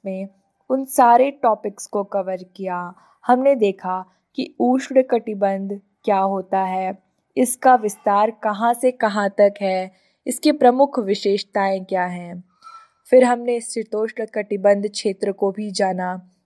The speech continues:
कि इसकी विशेषताएं क्या हैं और इसका विस्तार क्या है, और same points हमने शीत कटिबंध के जाने। इसके बाद मैंने आपको बताया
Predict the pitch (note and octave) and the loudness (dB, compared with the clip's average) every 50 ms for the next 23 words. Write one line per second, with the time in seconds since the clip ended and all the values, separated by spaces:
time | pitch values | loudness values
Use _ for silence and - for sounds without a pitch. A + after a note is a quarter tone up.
0 | _ _ - A3 A3+ G3+ - - - B3+ A3+ A3+ A3+ A3+ - G#3+ A3 G#3+ - - | _ _ -8 -6 -6 -6 -6 -6 -6 -4 -2 -2 -4 0 0 0 0 0 0 0
1 | G#3+ G#3 G3+ G#3 G#3+ G#3 - A#3+ A3 G#3+ G#3 G#3 G#3 G3+ G3+ G3+ G3+ _ _ _ | 2 2 4 2 0 -2 0 0 2 2 2 0 -2 -4 -4 -4 -8 _ _ _
2 | _ _ _ - A3+ A#3 A3+ - - C4 B3+ B3 A3 G#3+ G#3 - - G#3 G3 F#3+ | _ _ _ 0 2 2 2 0 4 4 4 4 4 -2 -6 -4 -2 0 2 2
3 | F#3+ F#3+ F#3+ - G3 F#3+ F#3+ F#3 F#3 F3+ F3+ F3 - _ _ _ _ _ _ _ | 0 -2 -4 -6 -4 -4 -4 -6 -8 -10 -12 -14 -16 _ _ _ _ _ _ _
4 | - G#3 G#3 - - - B3 B3+ C4+ D4 D4+ D4 - A#3+ G#3+ G3+ G3+ G#3 A3 - | -4 -2 -2 -2 -2 -2 0 2 2 2 0 2 4 4 4 4 0 -4 -8 -8
5 | A3 G#3 G3 G3 G3 F#3+ F#3+ F#3+ F#3+ _ _ _ _ _ _ _ _ _ - - | -8 -6 -6 -4 -4 -4 -6 -6 -10 _ _ _ _ _ _ _ _ _ -10 -4
6 | - C#4 C#4+ D4 D4 D4 - A3+ G#3+ G#3+ A3 G3 G3+ G#3 G#3 G#3+ G#3 A3 G#3+ - | 0 2 2 2 0 0 0 0 0 0 -2 2 4 2 2 2 -2 -8 -8 -4
7 | G#3+ G#3 A3 B3 - _ _ _ _ _ _ _ G3+ F#3+ G3 F#3 F3+ E3+ E3+ E3+ | -4 -2 -2 -4 -6 _ _ _ _ _ _ _ -4 -2 -2 -2 -2 -6 -12 -16
8 | E3+ E3 _ _ _ _ _ _ _ _ _ _ _ _ _ _ G#3+ - - - | -16 -20 _ _ _ _ _ _ _ _ _ _ _ _ _ _ -14 -14 -12 -2
9 | - B3 G#3+ G#3 G3+ G3 G3 G3 G3+ G3+ G3+ G#3 A#3 C4 C4+ C4 B3+ B3+ - - | 0 0 4 4 4 4 4 2 -2 -2 -2 -2 0 0 2 0 0 0 -2 -6
10 | B3+ A3+ A3+ A3 A3+ - F#3+ F#3+ F#3 F3+ F#3+ G3 | -4 -2 -2 -2 -2 -2 -4 -2 -2 -2 -4 -4